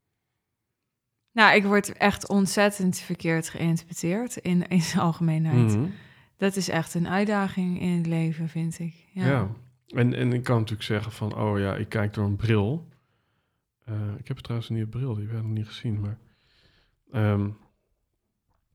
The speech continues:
Speaker 2: nou, nee, ik, ik denk dat ik zelf ook wel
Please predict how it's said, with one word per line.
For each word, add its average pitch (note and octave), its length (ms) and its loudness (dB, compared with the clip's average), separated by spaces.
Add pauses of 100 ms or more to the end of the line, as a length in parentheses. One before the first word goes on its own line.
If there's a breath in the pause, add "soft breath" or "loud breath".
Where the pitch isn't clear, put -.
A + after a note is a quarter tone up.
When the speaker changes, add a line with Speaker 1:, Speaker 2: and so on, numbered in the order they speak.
(420)
Speaker 2:
nou, C#3+ 320 6
nee, C3 220 4
ik, B2+ 160 -2
ik B2+ 180 2
denk C3+ 180 4
dat B2+ 120 2
ik B2 120 -2
zelf A#2 260 0
ook D#3+ 180 -2
wel A#2+ 540 0